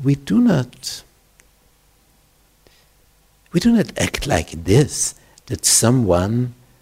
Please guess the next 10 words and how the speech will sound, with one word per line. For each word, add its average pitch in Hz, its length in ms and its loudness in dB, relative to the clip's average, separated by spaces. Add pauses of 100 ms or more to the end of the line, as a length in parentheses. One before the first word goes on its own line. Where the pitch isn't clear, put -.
(360)
is - 640 -2 (2250)
to 92 100 -8
be 90 100 -8
sent 98 540 -2
to - 220 -8
another 85 600 -8
country. - 800 -10 (960)
Uh, - 160 -6
we, 185 200 2
we, 240 300 2